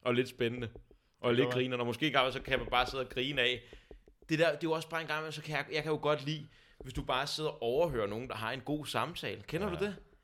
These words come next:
Speaker 1: Hvor du sådan der
Speaker 2: Ja, man bare sidder og lytter med.
Speaker 1: Ja, hvor man sidder og
Speaker 2: Sidelinjen.
Speaker 1: lytter med, og man bare tænker, det er sgu fandme godt, de lige får, øh, og bare det i sig selv.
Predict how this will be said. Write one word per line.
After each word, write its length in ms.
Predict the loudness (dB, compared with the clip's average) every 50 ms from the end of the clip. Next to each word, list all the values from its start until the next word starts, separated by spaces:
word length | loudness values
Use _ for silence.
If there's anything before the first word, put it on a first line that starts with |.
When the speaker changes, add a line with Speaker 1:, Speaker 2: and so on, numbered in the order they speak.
| _ -16 -8
Speaker 1:
Hvor 140 | -6 -6
du 60 | -6 -6
sådan 140 | -6 -6
der 120 | -6 -6 -6 -10 -14 -20 _ _ 0 4 4 4 4 4 0 2
Speaker 2:
Ja, 100 | 4 4
man 100 | 4 4
bare 120 | 2 2
sidder 180 | 2 2 0 -2
og 40 | -2
lytter 140 | -4 -6 -4
med. 120 | -4 -4
Speaker 1:
Ja, 260 | -2 -2 0 0 0
hvor 80 | -2 -4
man 80 | -2
sidder 40 | -2 0
og 40 |
Speaker 2:
Sidelinjen. 240 | 2 2 2 2 2
Speaker 1:
lytter 140 | 2 2 2
med, 140 | 2 2 2
og 180 | 2 0 -2
man 80 | -4 -4
bare 120 | -4 -4
tænker, 260 | -4 -6 -8 -8 -8 -8
det 140 | -8 -6
er 40 | -6
sgu 200 | -4 -4 -6 -8
fandme 400 | -8 -8 -4 -4 -2 -2 -2 -4
godt, 260 | -2 0 0 0 0 0 -4
de 60 | -4 -4
lige 180 | -4 -6 -6
får, 240 | -2 0 2 2 4
øh, 220 | 2 2 0 -2 -4 -6 -12 -20 -12 -10
og 100 | -4 -2
bare 160 | -2 -2 -2 2 6
det 60 | 6
i 100 | 6 6
sig 140 | 4 0 0
selv. 240 | 2 2 2 2